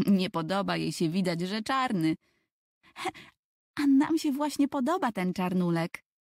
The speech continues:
My go wychowamy.” Przyniosła Ewa miseczkę ciepłego mleka, podsuwa barankowi pod pyszczek, ale baranek trzęsie głową, że nie chce.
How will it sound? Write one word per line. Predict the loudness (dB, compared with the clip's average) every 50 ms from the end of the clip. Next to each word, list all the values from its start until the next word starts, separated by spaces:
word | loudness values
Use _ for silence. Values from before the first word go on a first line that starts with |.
| _ _ _ _ _ _ _ _ 2
My | 4 4 6 4 2
go | 0 -2
wychowamy.” | -2 -4 -4 -2 -2 -2 -2 -2 -2 -4 -4 -4 -6 -6 -6 -8 _ _ _ _ _ _ _ _ _ _ _ _ _ _ _ _ _ _ _ _ _ _ _
Przyniosła | -4 -2 0 2 2 0 0 -2 -4 -4 -4 -2
Ewa | -2 -2 0 0 0 0 2
miseczkę | 2 0 0 0 -2 -4 -4 -4 -6 -6 -4
ciepłego | -4 -6 -6 -4 -4 -2 0 2 2
mleka, | 2 2 0 -2 -4 -8 -8 -8 _ _ _ _ _ -8
podsuwa | -6 -4 -2 -2 -2 0 0 -2 -2 -2
barankowi | -2 -2 0 0 0 0 -2 -4 -4
pod | -6 -8 -10 -8
pyszczek, | -8 -6 -6 -6 -8 -8 -6 -4
ale | -4 -2 -2
baranek | -2 0 0 0 0 -2 -2 -4
trzęsie | -6 -4 -2 -2 -2 -2
głową, | -2 -2 -2 -2 0 0 0 0
że | 2 2
nie | 2 0 0 -2
chce. | -4 -8 -8 -6 -8